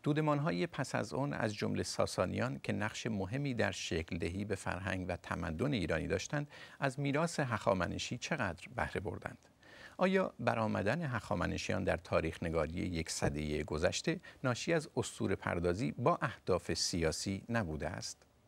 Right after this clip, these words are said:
آنچه ما در مورد هخامنشی‌ها می‌دانیم را از کدام منابع گرفته‌ایم و چه عواملی دست به دست هم دادند تا این منابع بتوانند دورهٔ هخامنشی را به صفحات درخشان تاریخ ایران تبدیل کنند؟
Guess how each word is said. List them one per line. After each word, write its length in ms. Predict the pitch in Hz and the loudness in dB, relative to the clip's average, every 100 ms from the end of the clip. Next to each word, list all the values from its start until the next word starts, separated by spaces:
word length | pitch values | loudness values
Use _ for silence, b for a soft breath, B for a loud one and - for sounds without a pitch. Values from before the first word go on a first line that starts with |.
| _ _ B B B B | _ _ B B B B
آنچه 240 | 202 202 | 2 4
ما 240 | 202 175 190 | 4 6 4
در 200 | 165 131 | 6 4
مورد 220 | 113 95 | 4 4
هخامنشی‌ها 920 | 90 90 - 90 82 80 73 - 85 | 2 0 2 2 2 0 -2 -2 0
می‌دانیم 380 | 82 82 95 127 | 0 2 2 2
را 100 | 151 | 2
از 160 | 143 - | 0 0
کدام 340 | - 131 135 | 0 2 2
منابع 440 | 117 90 82 - - - | 2 2 0 -2 -6 -4
گرفته‌ایم 480 | 82 - - 87 - B B B B B | -6 -6 -6 -8 -10 B B B B B
و 80 | 156 | 0
چه 160 | 151 - | 2 4
عواملی 540 | 160 131 113 113 127 | 4 6 6 4 2
دست 360 | 110 117 131 - | 2 2 0 0
به 60 | |
دست 240 | 98 101 - | 2 2 2
هم 200 | 104 98 | 0 2
دادند 400 | 95 82 85 B B B | 4 4 0 B B B
تا 140 | - 123 | 0 2
این 220 | 160 165 | 2 2
منابع 500 | 139 110 98 90 101 | 2 2 0 0 0
بتوانند 680 | 107 110 - 90 92 95 104 B - | 0 -2 0 2 4 2 -2 B -2
دورهٔ 380 | 107 98 113 160 | 2 4 4 2
هخامنشی 680 | 117 - 98 82 80 - 90 | 0 0 2 2 0 0 2
را 120 | 101 | 2
به 120 | 104 | 0
صفحات 600 | - - - 87 98 - | 0 0 0 -2 -4 -4
درخشان 640 | 98 95 82 - - 87 92 | -2 0 -2 -2 0 0 0
تاریخ 340 | - 101 92 | -4 -4 -2
ایران 280 | 110 123 151 | -2 0 0
تبدیل 360 | 135 82 80 - | 0 -2 -2 -6
کنند؟ 320 | - - 78 | -6 -8 -10